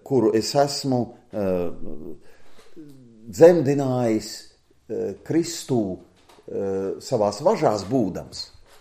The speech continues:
Un kur viņš bija ļoti noderīgs Pāvilam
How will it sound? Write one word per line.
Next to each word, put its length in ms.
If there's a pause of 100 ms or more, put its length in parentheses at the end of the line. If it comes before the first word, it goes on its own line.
(1900)
Un 100
kur 160
viņš 220
bija 240
ļoti 380
noderīgs 880
Pāvilam 800